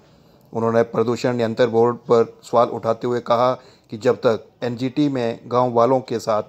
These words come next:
कंपनी का वाद विवाद चल रहा था, जैसे ही वो ख़त्म हुआ, उसके बाद प्रदूषण नियंत्रण बोर्ड ने वहां से सारे डिवाइस हटा दिए, जिसके बाद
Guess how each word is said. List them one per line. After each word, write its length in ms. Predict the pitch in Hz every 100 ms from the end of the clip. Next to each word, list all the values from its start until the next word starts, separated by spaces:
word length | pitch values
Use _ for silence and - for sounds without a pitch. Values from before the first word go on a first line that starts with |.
| _ _ -
कंपनी 340 | 127 123 147 143
का 140 | 123
वाद 340 | 107 120 123 120
विवाद 340 | 110 110 107 - -
चल 80 | 139
रहा 280 | 127 110
था, 360 | 107 107 104 - _ _ _ _
जैसे 320 | 131 131 156 151
ही 200 | 147 143
वो 140 | 127
ख़त्म 300 | - 117 120
हुआ, 280 | 110 127 131
उसके 440 | - 117 - 120
बाद 240 | 117 113 110 - _ _ -
प्रदूषण 480 | 123 120 131 147 143
नियंत्रण 360 | 131 120 123
बोर्ड 240 | 110 110 110
ने 200 | 107 107 131
वहां 220 | 113 127
से 320 | 123 117 110 - _ -
सारे 340 | - 127 151
डिवाइस 380 | 143 120 117 107 110
हटा 220 | 113 113
दिए, 300 | 110 104 90 _ _ _ _ _ -
जिसके 320 | 113 - 127
बाद 300 | 117 120 120